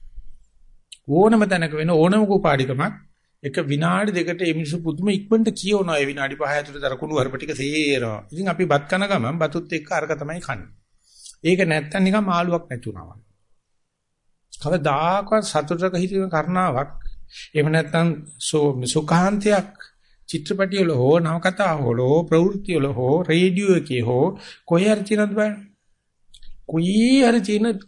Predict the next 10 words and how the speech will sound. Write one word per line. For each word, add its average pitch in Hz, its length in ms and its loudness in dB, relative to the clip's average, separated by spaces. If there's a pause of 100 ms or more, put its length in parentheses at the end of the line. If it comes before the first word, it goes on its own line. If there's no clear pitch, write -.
(160)
එපාම 247 760 2
කරපු 160 380 2
නොකෑමන 226 840 2 (120)
දහබදුර 185 600 2
පට්ටබදුර 214 600 0
කුණු 240 220 4
හරප 196 180 4
ටික 190 240 0
ගෙනත් 185 240 -4
දාගන්න. 104 260 -8